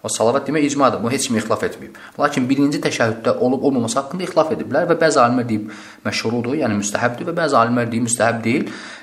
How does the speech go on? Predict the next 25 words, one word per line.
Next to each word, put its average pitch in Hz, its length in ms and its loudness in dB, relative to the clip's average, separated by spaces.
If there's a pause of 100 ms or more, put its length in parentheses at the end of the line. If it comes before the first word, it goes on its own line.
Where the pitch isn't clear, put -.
Yəni, 117 280 2
bunu 147 140 0
hər 131 240 2
birini 113 240 2
deyən 117 240 2
alim 107 400 4
tapa 117 240 -2
bilərsən. 104 460 -2 (420)
Yəni, 101 200 -2 (260)
müxtəlif 113 340 -2
rəylər 104 340 4
var. - 140 2
Lakin 170 320 0
Allahu 120 640 4
a'ləm, 110 520 4 (760)
mənə 110 320 2
gəlib 110 240 2
çatana 113 380 0
görə, 123 240 0
yəni 131 220 -4
haqqa - 340 -2
daha 117 220 2
yaxın 101 400 0
olan 98 320 0
görüş 95 420 -4